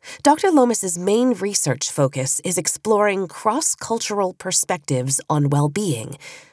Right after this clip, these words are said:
especially concepts and practices deemed non-Western. And, among other projects, he is assisting two major studies of flourishing.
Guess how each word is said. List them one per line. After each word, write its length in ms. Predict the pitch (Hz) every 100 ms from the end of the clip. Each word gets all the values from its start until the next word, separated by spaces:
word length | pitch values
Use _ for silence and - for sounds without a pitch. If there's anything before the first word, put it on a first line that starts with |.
| _ _
especially 640 | 208 - - 302 - 175 156
concepts 800 | - 196 269 - 262 - - -
and 180 | 208 214 -
practices 720 | - 160 147 151 151 143 151
deemed 400 | 147 160 147 143 143 - - -
non-Western. 840 | 214 208 220 214 226 - - 110 - _ _ _ _ - -
And, 360 | 220 185 233 269
among 260 | 220 190 185
other 220 | 285 311
projects, 680 | 156 - 143 143 139 143 - - - -
he 160 | 285
is 100 | 320
assisting 600 | 330 - 247 - 214 214 -
two 320 | - 311 320
major 440 | 294 233 233 233
studies 460 | 220 - 170 160 156
of 60 | 165
flourishing. 680 | - 175 131 - 123 -